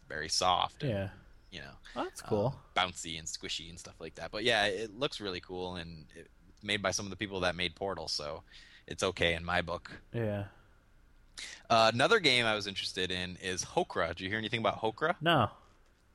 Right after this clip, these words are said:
Speaker 1: It's, uh, four-player. The, the developers called it a four-player minimalist sports game,
Speaker 2: Uh-huh.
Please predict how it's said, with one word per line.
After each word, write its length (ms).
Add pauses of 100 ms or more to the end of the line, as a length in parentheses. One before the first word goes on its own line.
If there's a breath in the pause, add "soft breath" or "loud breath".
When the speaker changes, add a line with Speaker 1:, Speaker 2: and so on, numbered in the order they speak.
(320 soft breath)
Speaker 1:
It's, 420
uh, 600 (420)
four-player. 1120 (480)
The, 180
the 40
developers 460
called 280
it 100
a 100
four-player 540
minimalist 600
sports 480
game, 280 (120)
Speaker 2:
Uh-huh. 200